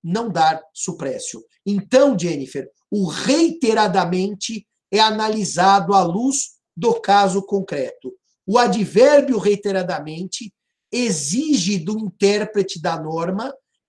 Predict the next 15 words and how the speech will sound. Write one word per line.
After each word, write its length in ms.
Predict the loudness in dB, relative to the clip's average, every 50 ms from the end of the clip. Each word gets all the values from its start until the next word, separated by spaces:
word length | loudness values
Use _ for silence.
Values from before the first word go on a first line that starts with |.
| _ -2
que 140 | 0 0
verifique 1080 | 2 2 2 2 4 6 4 4 2 0 -2 -2 -2 -2 -4 -8 -10 -8 -8 -8 -10 -12 _ _ _ _ _ _ _ _
quantas 580 | 0 2 4 4 4 2 0 0 0 0 0 -2
prestações 920 | -2 -4 -4 -2 -2 -2 -2 -2 -2 0 0 0 0 0 -4 -8 -12 -14 _ _ _ _ _ _
são 320 | -4 0 2 2 2 2
pagas, 540 | 2 2 4 4 2 0 0 -4 -6 -6 -10 -14 _ _ _ _ _ _ _
quantas 580 | 4 4 4 4 2 2 0 0 0 0 -4 -6
já 180 | -4 -2 -2 -2
foram, 480 | 0 -2 -2 -2 0 0 -2 -4 -4 -8 _ _ _ _ _ _
quantas 520 | 2 4 4 4 4 2 0 0 0 0 -2
foram 240 | -2 -4 -4 -4
pagas 380 | 0 4 4 4 4 2 0 -2
em 80 | -2 -2
lugar 280 | -4 -2 0 -2 -2
diverso 580 | -2 -4 -6 -4 -2 -2 -2 -2 -4 -8 -12